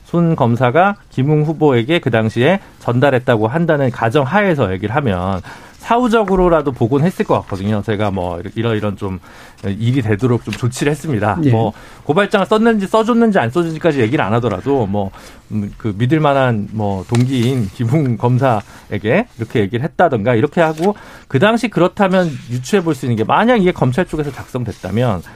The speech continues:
Speaker 1: 뭐 윤석열 후보의 무슨 대선 그림 이런 거랑은 상관없이요.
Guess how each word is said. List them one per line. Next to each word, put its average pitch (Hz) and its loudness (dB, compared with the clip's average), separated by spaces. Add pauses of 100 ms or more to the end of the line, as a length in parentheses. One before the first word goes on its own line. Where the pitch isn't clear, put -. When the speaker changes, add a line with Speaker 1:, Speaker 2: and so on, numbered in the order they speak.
(280)
Speaker 1:
뭐 95 -2
윤석열 208 4
후보의 220 2
무슨 127 -6
대선 123 0
그림 160 -2
이런 160 2
거랑은 170 2
상관없이요. 101 -2